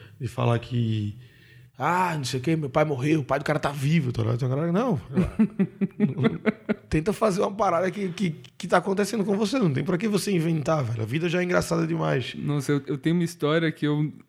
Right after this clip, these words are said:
Speaker 2: ela não funciona no show porque eu acho que a galera acha que é mentira. Que, tipo, eu tava no avião, o avião quase caiu, assim, foi um horror.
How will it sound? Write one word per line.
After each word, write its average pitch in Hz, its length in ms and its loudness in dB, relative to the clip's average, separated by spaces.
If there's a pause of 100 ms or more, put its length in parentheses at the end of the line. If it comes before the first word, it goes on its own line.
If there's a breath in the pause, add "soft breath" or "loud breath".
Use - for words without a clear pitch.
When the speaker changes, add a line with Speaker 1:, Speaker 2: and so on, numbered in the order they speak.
Speaker 2:
ela 165 180 2
não 185 160 4
funciona 202 420 0
no 180 140 2
show 170 200 2
porque - 180 -6
eu 175 60 4
acho 170 160 0
que - 40 0
a 165 40 0
galera 156 360 2
acha 156 160 -2
que 175 60 -2
é 165 40 2
mentira. 160 640 0 (560 loud breath)
Que, - 100 -18
tipo, 139 180 -4
eu 143 60 0
tava 151 220 2
no 165 80 2
avião, 160 440 2
o - 40 2
avião 151 300 2
quase 160 340 0
caiu, 151 460 2
assim, 139 200 -4
foi 139 320 0
um 151 240 0
horror. 151 420 2